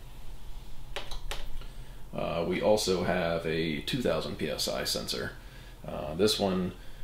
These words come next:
typically is just used for nitrous. Uh, nitrous runs at, you know, obviously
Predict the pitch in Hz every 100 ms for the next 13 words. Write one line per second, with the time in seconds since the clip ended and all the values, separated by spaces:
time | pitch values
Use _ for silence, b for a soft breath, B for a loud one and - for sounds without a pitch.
0 | B - - 107 92 - 87 82 - 85
1 | 78 82 76 - - 69 65 - 65 -
2 | - - - - 65 65 73 78 73 67
3 | - 76 76 78 - 78 76 - - -
4 | - 76 76 - - 76 -